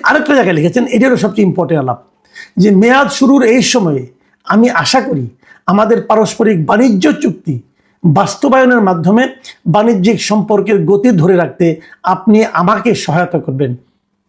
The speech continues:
এই চুক্তি আমাদের উভয় দেশের কৃষক ও শ্রমিকদের জন্য কল্যাণকর। তার মানে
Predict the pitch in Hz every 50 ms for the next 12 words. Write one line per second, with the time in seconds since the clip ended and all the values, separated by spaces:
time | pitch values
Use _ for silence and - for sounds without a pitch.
0 | _ _ _ _ _ _ _ _ _ _ - 196 196 185 190 175 - 175 - -
1 | 269 294 294 - 175 185 202 196 208 202 - 240 208 240 277 285 262 202 214 -
2 | - 196 165 131 123 - - - - - _ - 240 247 - - 262 254 220 202
3 | 214 196 202 - 220 214 202 180 160 - 190 180 170 180 170 170 165 170 - 185
4 | 170 156 151 143 127 135 143 131 123 - _ _ - - - - - _ _ -
5 | 208 226 247 247 240 208 180 185 180